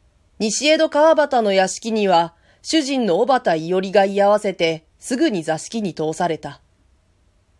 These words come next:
時候の挨拶などを終わっても、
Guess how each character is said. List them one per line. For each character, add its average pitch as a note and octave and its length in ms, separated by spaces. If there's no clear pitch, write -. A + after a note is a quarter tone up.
時 - 160
候 C#4 260
の C#4 160
挨 D4+ 120
拶 C4+ 300
な F#3+ 160
ど F3 120
を E3 140
終 F#3+ 160
わ F#3+ 60
っ - 20
て G#3 120
も、 F3 320